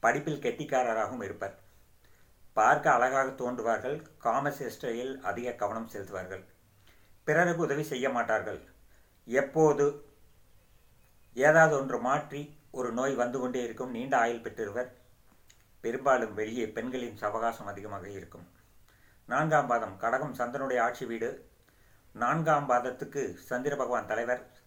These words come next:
செல்வ செழிப்புள்ளவர். பார்ப்பதற்கு அழகாகவும் பிறரிடம் மரியாதையாகவும் பழகும் தன்மை கொண்டவராகவும் விளங்குவர். கவர்ச்சியாக பேசுவர். புனர்பூச நட்சத்திரங்களுக்கு ஒவ்வொரு பாதத்தையும் முறையே குறிக்கும் எழுத்துக்கள்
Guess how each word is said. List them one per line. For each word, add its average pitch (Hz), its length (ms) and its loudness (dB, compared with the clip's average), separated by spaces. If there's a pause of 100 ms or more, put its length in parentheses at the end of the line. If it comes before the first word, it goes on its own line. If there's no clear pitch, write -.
(460)
செல்வ 151 280 0
செழிப்புள்ளவர். 123 680 -2 (880)
பார்ப்பதற்கு 139 500 2
அழகாகவும் 117 580 -2 (200)
பிறரிடம் 123 500 -2
மரியாதையாகவும் 113 640 -2
பழகும் 113 300 -4
தன்மை 110 280 -8
கொண்டவராகவும் 107 580 -4
விளங்குவர். 92 360 -8 (840)
கவர்ச்சியாக 147 480 2
பேசுவர். 104 460 -4 (1200)
புனர்பூச 160 640 2
நட்சத்திரங்களுக்கு 131 800 -4
ஒவ்வொரு 123 320 -2
பாதத்தையும் 127 520 -2
முறையே 120 300 -6
குறிக்கும் 120 400 -8
எழுத்துக்கள் 123 360 -8